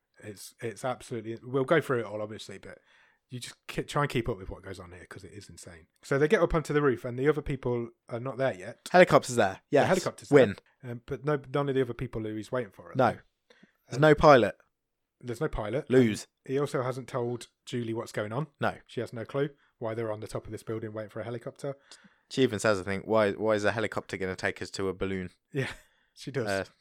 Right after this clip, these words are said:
Speaker 2: hot air balloon.
Speaker 1: And then these two women with shotguns turn up.
Speaker 2: Yep.
Speaker 1: Who the fuck are they?
Speaker 2: No, but they do say, "Oh, Landa called us."
Speaker 1: Oh, do they?
Speaker 2: Yeah, yeah. There's
Speaker 1: I've
Speaker 2: a
Speaker 1: written on
Speaker 2: reference
Speaker 1: my
Speaker 2: back
Speaker 1: notes,
Speaker 2: to her.
Speaker 1: "Who are these two with the shotguns?"
Speaker 2: There is a li-,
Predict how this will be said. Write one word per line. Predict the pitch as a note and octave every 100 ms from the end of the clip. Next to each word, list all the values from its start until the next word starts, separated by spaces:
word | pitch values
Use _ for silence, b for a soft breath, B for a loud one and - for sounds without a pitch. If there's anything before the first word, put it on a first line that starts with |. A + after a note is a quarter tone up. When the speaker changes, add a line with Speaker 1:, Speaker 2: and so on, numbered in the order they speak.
| _
Speaker 2:
hot | - G#2+
air | F#2+ F#2
balloon. | F2+ F2+ - _ _ _
Speaker 1:
And | D3+
then | F#3
these | F#3 F3
two | E3
women | C#3+ F3+ C3+ A2+ _ _
with | C3+ A#2+
shotguns | - F3 A#2 G#2 - _
turn | - - G2
up. | - -
Speaker 2:
Yep. | B2+ _ _ _ _ _ -
Speaker 1:
Who | D3
the |
fuck | - C#3+ A#2
are |
they? | G#2+ D#3+ b b
Speaker 2:
No, | F3 E3
but | C#3+ C#3
they | D3
do | E3
say, | D3 C#3+
"Oh, | C#3+ C#3
Landa | B2+ C#3 A#2+
called | - A#2+ A2 A#2
us." | G#2+ G#2 G#2 - _ _ B2+
Speaker 1:
Oh, |
do | B2 B2+
they? | - -
Speaker 2:
Yeah, | G#2+ F#2
yeah. | F#2 D2+ - -
There's | G#2+
Speaker 1:
I've | A2
Speaker 2:
a | A2
Speaker 1:
written | A#2
on | B2+
Speaker 2:
reference | - B2
Speaker 1:
my | C#3
Speaker 2:
back | F2
Speaker 1:
notes, |
Speaker 2:
to | G2+
her. | F#2 F2+
Speaker 1:
"Who | C3
are | B2+
these | A#2+ A#2+
two | - A2+
with | A2
the | A#2
shotguns?" | - A2 - G2
Speaker 2:
There | C3 B2
is | G#2+
a |
li-, | G#2